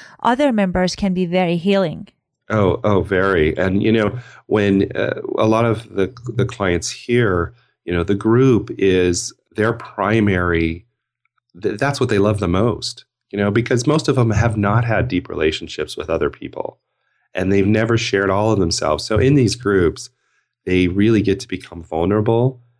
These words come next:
Speaker 2: These groups, these groups of, um, men, they, they get to know each other in deep ways that no one else in their life has ever known.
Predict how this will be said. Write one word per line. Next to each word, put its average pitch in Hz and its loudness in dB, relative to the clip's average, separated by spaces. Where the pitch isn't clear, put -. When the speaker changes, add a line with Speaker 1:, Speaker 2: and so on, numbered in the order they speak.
Speaker 2:
These 98 0
groups, 113 0
these 98 -2
groups - -2
of, - -8
um, 87 -2
men, 104 0
they, 90 0
they 104 0
get 127 -2
to 113 0
know 104 4
each 107 0
other 95 0
in 85 0
deep 101 -2
ways 87 0
that - -8
no 113 2
one 120 4
else 92 -2
in 87 -4
their 78 -2
life 78 -2
has - -12
ever 80 -2
known. 69 -8